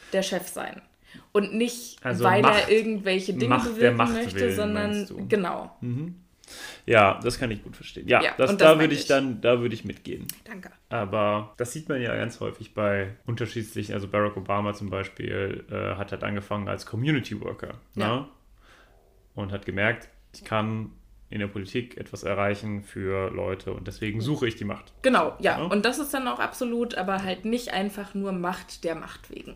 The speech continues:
Speaker 2: Mhm, ja.
Speaker 1: Und ich glaube, das ist halt das, was Percy, ich glaube nämlich auch da, nicht, dass der sonderlich intensive Prinzipien hat,
Speaker 2: Wie wir ja
Speaker 1: die
Speaker 2: noch,
Speaker 1: er verfolgt.
Speaker 2: ja, wie wir ja noch, äh,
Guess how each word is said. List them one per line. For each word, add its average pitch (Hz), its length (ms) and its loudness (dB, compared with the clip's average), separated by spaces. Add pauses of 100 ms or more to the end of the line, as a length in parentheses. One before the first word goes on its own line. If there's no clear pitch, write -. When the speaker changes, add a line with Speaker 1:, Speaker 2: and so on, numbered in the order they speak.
(140)
Speaker 2:
Mhm, 107 360 -2 (200)
ja. - 120 -6 (420)
Speaker 1:
Und 202 140 2
ich 196 120 0
glaube, 202 240 4
das 185 200 2
ist 185 120 -4
halt 180 200 -2
das, 175 120 -4
was 170 200 -8
Percy, 151 320 -6
ich 165 120 -4
glaube - 180 -2
nämlich 220 240 -4
auch - 100 -6
da, - 120 -6
nicht, 226 360 -4
dass 202 120 -4
der 190 160 -4
sonderlich 190 720 -4 (320)
intensive 202 640 2
Prinzipien 185 720 -2
hat, - 400 -8 (600)
Speaker 2:
Wie 104 180 -2
wir 110 80 0
ja 104 180 2
Speaker 1:
die 92 180 -2
Speaker 2:
noch, 107 100 4
Speaker 1:
er 170 60 2
verfolgt. 160 440 -6
Speaker 2:
ja, 95 220 -2
wie 104 120 -4
wir 110 120 -2
ja 104 120 0
noch, 101 420 -6
äh, 98 300 -4